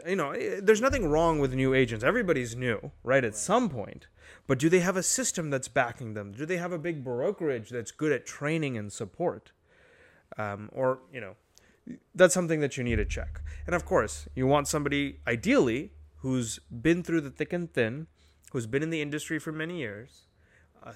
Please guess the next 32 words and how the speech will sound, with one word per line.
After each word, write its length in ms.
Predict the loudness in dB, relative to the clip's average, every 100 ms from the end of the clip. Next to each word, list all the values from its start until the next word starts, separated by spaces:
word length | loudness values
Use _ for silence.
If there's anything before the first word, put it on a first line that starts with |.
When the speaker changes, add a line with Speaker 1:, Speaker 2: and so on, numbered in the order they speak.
| -20 _
Speaker 1:
focused 420 | 0 0 2 -2 0
in 180 | -4 0
that 300 | 2 0 -4
sub-market, 840 | 4 6 6 4 -4 -10 -12 -14 _ _ _ _ _ _ _ _ _ _ _
and 460 | 2 6 6 4 -4 -14
somebody 340 | -6 -2 0
you 100 | -2
can 180 | -2 -4
relate 300 | -2 -2 -4
to 160 | -6 -8
and 140 | -8
click 240 | -12 -16 -18
with. 260 | -20 -20
Speaker 2:
Mm-hmm. 540 | _ _ _ _ -20 -20 _ -20 -16 0
Speaker 1:
Now, 400 | 4 4 2 -4 _ _ _ -10
something 360 | -4 0 0
that's 140 | 0 2
very 180 | 2
important 360 | 2 0 -2 -2
to 40 | -4
understand 520 | -6 -8 -8 -8 -8
is 420 | -6 -6 -8 -12 _ _ _ _
if 120 | -6
you're 120 | -2
looking 300 | -2 -4 -6
for 220 | -8 -8
your 180 | -8 -8
realtor 380 | -6 -6 -6 -8
to 80 | -10
be 140 | -10
your 320 | -8 -6 -6 -8
buddy, 520 | -2 0 2 -2